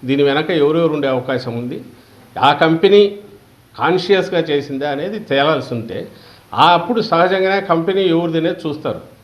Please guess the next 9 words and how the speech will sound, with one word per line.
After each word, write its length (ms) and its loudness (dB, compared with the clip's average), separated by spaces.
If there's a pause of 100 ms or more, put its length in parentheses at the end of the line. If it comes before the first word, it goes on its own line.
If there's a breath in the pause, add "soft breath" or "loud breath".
(360 soft breath)
అది 200 -4
చూస్తే 240 0
సహజంగా 480 4
మొత్తం 400 0
ఎవరు 240 0
అనేది 240 -2
కనపడుతుంది. 640 -6 (320)
దగ్గరి 340 -2
బంధువులు, 600 0